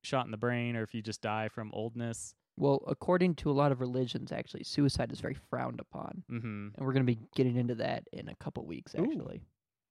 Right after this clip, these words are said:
Speaker 1: Okay, well, this is
Speaker 2: So it
Speaker 1: definitely
Speaker 2: does
Speaker 1: not gonna be
Speaker 2: matter.
Speaker 1: suicide
Speaker 2: It does matter
Speaker 1: unless
Speaker 2: how you die.
Speaker 3: So Sky Monster doesn't care if a planet hits into you, though?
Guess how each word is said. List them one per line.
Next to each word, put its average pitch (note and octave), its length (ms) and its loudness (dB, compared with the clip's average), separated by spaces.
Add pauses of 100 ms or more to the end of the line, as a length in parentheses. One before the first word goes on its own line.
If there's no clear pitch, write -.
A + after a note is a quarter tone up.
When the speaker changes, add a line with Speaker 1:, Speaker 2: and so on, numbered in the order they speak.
(480)
Speaker 1:
Okay, A3 280 2
well, D#3+ 380 6
this E3 520 0
is D#3+ 640 4 (640)
Speaker 2:
So - 80 -2
it - 20 8
Speaker 1:
definitely D3+ 240 10
Speaker 2:
does - 80 8
Speaker 1:
not - 60 8
gonna B2+ 120 6
be C#3+ 80 6
Speaker 2:
matter. B2 80 4
Speaker 1:
suicide A#2 720 2
Speaker 2:
It D#3 100 6
does C#3+ 200 12
matter A#2+ 220 8
Speaker 1:
unless - 60 -4
Speaker 2:
how F3 100 0
you G#2+ 120 -4
die. - 140 -4
Speaker 3:
So E3+ 220 4
Sky E3+ 340 4
Monster E3+ 320 6
doesn't D#3 260 4
care D3 220 2
if C3+ 80 2
a A#2 80 2
planet C3 400 2
hits D3 220 0
into C#3+ 200 0
you, D#3+ 80 4
though? D#3 180 4